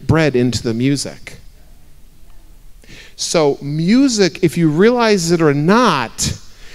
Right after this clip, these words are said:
it just doesn't make your soul feel good. It gets into the spirit realm. That's why worship opens portals. Do we realize that? When we're worshiping, we're literally opening the heavens, and the angels can come up and come down.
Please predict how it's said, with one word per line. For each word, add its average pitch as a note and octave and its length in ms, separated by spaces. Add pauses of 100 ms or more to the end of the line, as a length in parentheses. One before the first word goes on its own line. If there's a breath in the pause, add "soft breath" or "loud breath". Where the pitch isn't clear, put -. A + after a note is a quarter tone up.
(140 loud breath)
it D#3 120
just A#3 220
doesn't A3+ 240
make F#3+ 220
your D3+ 100
soul C#4+ 720
feel C#3+ 360
good. C3+ 400 (280 loud breath)
It D#3 160
gets A3 280
into A3 460
the D#3+ 120
spirit - 600
realm. C#3 160
That's E3 200
why F#3+ 100
worship E3 600
opens C#3+ 340
portals. G3 520
Do B2+ 80
we C#3 80
realize A3+ 380
that? D4 300 (260 loud breath)
When G3+ 160
we're C4+ 160
worshiping, A3 640 (200 loud breath)
we're G#3 140
literally C4+ 600 (120)
opening G#3 640 (300 loud breath)
the E3+ 80
heavens, E3 840 (220 loud breath)
and F#3+ 100
the F3+ 120
angels G#3+ 480
can G3+ 160
come F3+ 220
up A#3+ 200
and G#3+ 140
come F3+ 240
down. C#4 520